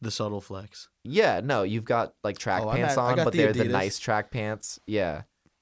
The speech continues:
Speaker 2: Like,
Speaker 1: Uh,
Speaker 2: that, that look is so far beyond me, 'cause I don't look like I
Speaker 1: <laughs>
Speaker 2: go to the gym, so it'd be weird if I wore track pants. And I don't know which ones are, like, high tier and low tier. Like, I would just get the, well, the Walmart brand, and people will be like, "What's this idiot
Speaker 1: I'm in,
Speaker 2: doing?"
Speaker 1: I'm into the Shia LaBeouf,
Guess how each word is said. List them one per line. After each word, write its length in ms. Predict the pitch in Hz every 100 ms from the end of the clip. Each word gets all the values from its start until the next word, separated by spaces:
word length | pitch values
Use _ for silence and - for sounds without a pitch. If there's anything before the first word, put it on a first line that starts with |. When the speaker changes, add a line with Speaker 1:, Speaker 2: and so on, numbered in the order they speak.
| -
Speaker 2:
Like, 180 | 104 104
Speaker 1:
Uh, 40 |
Speaker 2:
that, 280 | 107 101 117
that 220 | 120 127 110
look 500 | 127 131 139 - -
is 180 | - 101
so 220 | - 113
far 320 | 110 107 101 98
beyond 500 | 87 85 82 80 76
me, 300 | 65 55 - _
'cause 140 | - 107
I 120 | 107
don't 300 | 123 143 -
look 200 | 120 120
like 180 | 117 110
I 100 | 107
Speaker 1:
<laughs> 20 |
Speaker 2:
go 160 | 101 104
to 80 | 98
the 120 | 87
gym, 360 | 87 101 87
so 40 | 82
it'd 60 | 101
be 100 | 90
weird 300 | 85 101 104
if 120 | -
I 60 | 92
wore 180 | 87
track 380 | 85 95 85 -
pants. 440 | - 80 76 - - _ _ _ _ -
And 80 |
I 100 | 101
don't 260 | 98 113 113
know 160 | 107 101
which 200 | 101 -
ones 260 | 90 90
are, 20 | 82
like, 140 | 73
high 220 | - 85
tier 320 | 85 - 80 76
and 100 | 73
low 160 | 78
tier. 220 | 82 76
Like, 120 | 78 82
I 20 |
would 60 | 87
just 120 | 90
get 100 | 87
the, 140 | 71 67 -
well, 120 | 87
the 120 | 71
Walmart 480 | 90 87 82 73 65
brand, 240 | 82 76
and 80 | 73
people 200 | 95 -
will 60 | 78
be 60 |
like, 140 | 80 80
"What's 160 | 71 -
this 240 | _ -
idiot 140 | - -
Speaker 1:
I'm 140 | 120
in, 80 | 123
Speaker 2:
doing?" 80 | 117
Speaker 1:
I'm 80 | 127
into 140 | 127
the 80 | 113
Shia 380 | 101 113 107 107 104
LaBeouf, 440 | 101 101 98 -